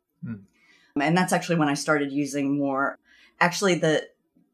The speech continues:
Speaker 2: the pieces behind you are the Madonna horrors, and they have an Anne Sexton poem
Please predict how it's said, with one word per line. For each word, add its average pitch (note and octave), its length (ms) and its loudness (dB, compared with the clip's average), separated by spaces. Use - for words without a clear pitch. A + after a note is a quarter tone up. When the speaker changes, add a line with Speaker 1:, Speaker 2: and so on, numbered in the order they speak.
Speaker 2:
the E3 80 -8
pieces G#3 460 -4
behind D#3 420 0
you D3 100 0
are C#3+ 80 0
the C#3+ 80 -4
Madonna C#3+ 440 0
horrors, C3 480 -6
and C#3+ 200 -6
they D3 160 0
have C3+ 340 0
an C#3+ 160 -6
Anne C#3 180 -4
Sexton C#3 460 -8
poem B2+ 460 -6